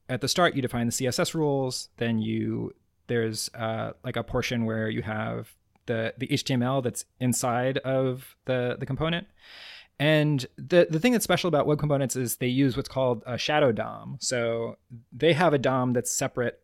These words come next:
the, from the, the regular, like, web page. And so style rules that affect the web page don't affect the,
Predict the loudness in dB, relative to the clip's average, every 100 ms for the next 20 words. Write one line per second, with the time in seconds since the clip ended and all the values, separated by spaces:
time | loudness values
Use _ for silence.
0 | -6 -4 -4 -6 _ _ _ _ 2 4
1 | 4 2 0 -4 -2 0 0 0 0 -2
2 | -2 0 0 -2 -4 -4 -8 -14 -20 -20
3 | _ -2 0 2 4 8 8 6 4 2
4 | 0 0 -2 -4 -6 -6 -2 2 2 4
5 | 2 2 0 -2 -2 -4 -4 -6 -10 -14
6 | -6 -4 -2 -4 -8